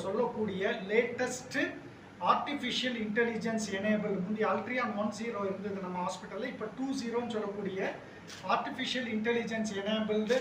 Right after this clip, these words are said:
சாஃப்ட்வேர் இந்த ஓ சி டி வந்து, அ, rest of சென்னை ஃபர்ஸ்ட் இன்ஸ்டாலேஷன் இங்க திரு-, நம்ம அருணா கார்டியாக் கேர்ல தான் பண்ணியிருக்கு. இதனுடைய அட்வான்டேஜ் என்னன்னு பாத்தீங்கன்னா, முன்னால முதல்ல வந்து மேனுவலா கால்குலேட் பண்ணுவாங்க,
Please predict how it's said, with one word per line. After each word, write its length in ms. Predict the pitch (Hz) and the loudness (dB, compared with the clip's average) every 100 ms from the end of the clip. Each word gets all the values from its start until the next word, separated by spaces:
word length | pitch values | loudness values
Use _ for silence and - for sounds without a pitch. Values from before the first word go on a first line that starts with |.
| - - - - | 2 -8 -12 -2
சாஃப்ட்வேர் 520 | 208 202 202 214 196 190 | 4 4 4 2 2 2
இந்த 160 | 185 190 175 175 - - - 185 | 4 4 4 0 -6 -12 -8 0
ஓ 40 | 247 226 | 0 2
சி 80 | 208 226 | -2 0
டி 80 | 202 196 | 0 2
வந்து, 200 | 190 285 - - - - 220 | 0 -2 -4 -10 -14 -6 -2
அ, 40 | 202 196 190 | 2 2 4
rest 220 | 220 - 254 | 2 2 0
of 60 | 247 - | 0 0
சென்னை 260 | 220 214 277 277 | 0 2 0 0
ஃபர்ஸ்ட் 360 | 214 214 - 262 214 | 0 -2 -4 -4 -4
இன்ஸ்டாலேஷன் 600 | 202 - 220 202 190 262 254 | -4 -2 0 0 0 -2 -2
இங்க 140 | 208 202 | -2 -2
திரு-, 160 | 214 214 | -2 -2
நம்ம 180 | 202 202 190 | 0 0 0
அருணா 200 | 190 214 214 | 0 -2 0
கார்டியாக் 320 | 190 185 185 | 2 2 2
கேர்ல 200 | 180 175 175 | 0 -2 -2
தான் 120 | 214 175 | -4 -2
பண்ணியிருக்கு. 420 | 180 180 - 170 170 - - - - - - | -4 -4 -4 -6 -6 -10 -18 -18 -18 -16 -6
இதனுடைய 320 | 240 262 247 226 | -2 2 4 4
அட்வான்டேஜ் 540 | 208 262 277 277 247 214 | 4 2 0 2 2 2
என்னன்னு 320 | 214 247 220 202 | 2 0 0 2
பாத்தீங்கன்னா, 560 | 208 202 196 180 175 - - - - - - - - 185 | 2 0 -2 0 0 -2 -4 -14 -18 -18 -18 -18 -8 -2
முன்னால 300 | 214 240 233 202 | 2 6 6 4
முதல்ல 320 | 180 240 262 277 240 | 2 4 6 6 6
வந்து 160 | 233 240 214 | 4 2 4
மேனுவலா 440 | 247 262 262 269 269 | 6 6 6 6 4
கால்குலேட் 420 | 220 226 233 220 | 2 2 4 4
பண்ணுவாங்க, 320 | 208 202 196 | 4 0 2